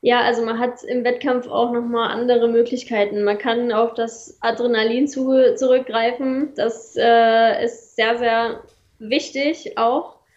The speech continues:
um erstens Schmerz auszublenden, um, äh, die Beine noch mehr zu spreizen, um noch vielleicht ein bisschen höher abzuspringen.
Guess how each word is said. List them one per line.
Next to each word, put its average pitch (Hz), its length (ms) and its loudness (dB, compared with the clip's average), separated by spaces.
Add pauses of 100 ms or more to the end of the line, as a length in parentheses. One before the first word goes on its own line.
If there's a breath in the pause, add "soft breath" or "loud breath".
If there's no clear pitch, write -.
(320 soft breath)
um 233 460 2
erstens 233 580 -4
Schmerz 240 340 -2
auszublenden, 277 1040 0 (580 soft breath)
um, 233 640 2 (160)
äh, 220 600 0 (680)
die 233 100 -2
Beine 240 340 4
noch 277 220 0
mehr 277 220 2
zu 262 100 -12
spreizen, 285 760 -6
um 233 320 0
noch 226 360 -4
vielleicht 220 340 -2
ein - 120 -20
bisschen 285 340 -2
höher 277 200 0
abzuspringen. 269 720 -2